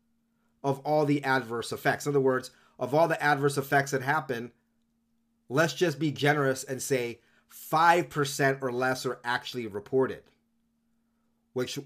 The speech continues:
of course, means that that thirty-eight thousand number of deaths due to the covid nineteen vaccine, the bioweapon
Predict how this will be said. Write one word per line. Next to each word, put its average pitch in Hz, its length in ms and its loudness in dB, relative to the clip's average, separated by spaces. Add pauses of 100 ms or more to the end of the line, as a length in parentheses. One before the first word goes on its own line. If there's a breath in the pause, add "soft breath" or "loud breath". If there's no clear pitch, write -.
of 117 160 -10
course, 139 400 2
means 123 400 0
that 117 260 -2
that 113 180 -4
thirty-eight 131 680 0
thousand 135 640 0
number 98 440 -10 (1500)
of 107 200 -6
deaths 120 480 -2 (140)
due 123 260 -2
to 117 340 -6
the 110 380 -10 (1120)
covid 143 300 2
nineteen 123 640 -4 (360)
vaccine, 120 840 -4
the 113 100 -6
bioweapon 110 800 -2